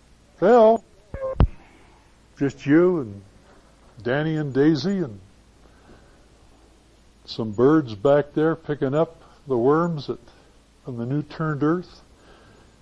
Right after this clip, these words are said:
You're all, all by yourself." Luke nine sixty-two, "And Jesus said unto him," said unto who?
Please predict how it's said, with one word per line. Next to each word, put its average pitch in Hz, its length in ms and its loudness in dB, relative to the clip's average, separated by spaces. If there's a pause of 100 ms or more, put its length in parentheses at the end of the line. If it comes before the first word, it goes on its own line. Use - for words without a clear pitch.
(120)
You're 95 120 -12
all, 104 200 -4 (840)
all 123 220 -6
by 135 200 -6
yourself." 127 560 -10 (2750)
Luke 147 240 -2
nine 180 500 -4
sixty-two, 156 920 -6
"And 101 200 -8
Jesus 185 680 -4
said 170 220 -4
unto 170 240 -4
him," 131 260 -6
said 233 200 2
unto 220 280 2
who? 165 400 0